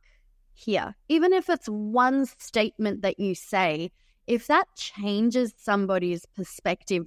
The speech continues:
therefore changes their behavior, it will, it, it literally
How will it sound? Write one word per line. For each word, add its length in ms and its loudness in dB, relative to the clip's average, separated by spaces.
therefore 500 0
changes 640 -4
their 380 -2
behavior, 800 -2
it 140 0
will, 220 0
it, 260 2
it 240 0
literally 800 0